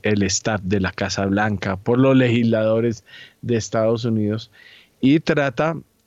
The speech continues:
eh, la política en unos niveles totalmente diferentes a los normales. Pues bien, acaba de revelarse un escrito de un ex embajador de Nicaragua. Hay que recordar que muchos de los políticos y de los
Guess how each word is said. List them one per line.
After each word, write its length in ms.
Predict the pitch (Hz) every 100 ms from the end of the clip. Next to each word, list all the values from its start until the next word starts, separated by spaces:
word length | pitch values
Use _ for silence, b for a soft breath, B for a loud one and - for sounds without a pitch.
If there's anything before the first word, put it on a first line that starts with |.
| -
eh, 220 | 117 110
la 140 | 110
política 840 | 107 113 107 113 107 120 127 117 -
en 200 | 123 117
unos 280 | 117 120 123
niveles 580 | 117 110 104 110 110 -
totalmente 720 | - 107 - 110 110 110 101 110
diferentes 840 | 107 101 98 95 90 101 98 - B B B
a 120 | -
los 160 | 104 104
normales. 720 | 104 95 98 101 85 - - B B B B B B _
Pues 240 | 113 101
bien, 420 | 107 131 127 92 - _ _
acaba 800 | - 104 101 117 107 110 117 127
de 540 | 120 113 107 98 90 85 _
revelarse 1000 | 104 101 107 101 98 101 104 - 120 120
un 220 | 110 113 117
escrito 680 | 117 - 127 107 117 117 120 _
de 280 | 113 110 104
un 260 | 101 107
ex 220 | 113 113 -
embajador 600 | 107 92 90 95 95 98
de 140 | 110
Nicaragua. 680 | 113 104 101 95 95 95 101 B B B -
Hay 100 | 98
que 160 | 110
recordar 500 | 104 101 101 92 90
que 140 | - 101
muchos 480 | 95 107 104 117
de 120 | 107 95
los 180 | 92
políticos 760 | - 98 92 90 95 101 104 -
y 60 |
de 100 | 98
los 300 | 87 87 -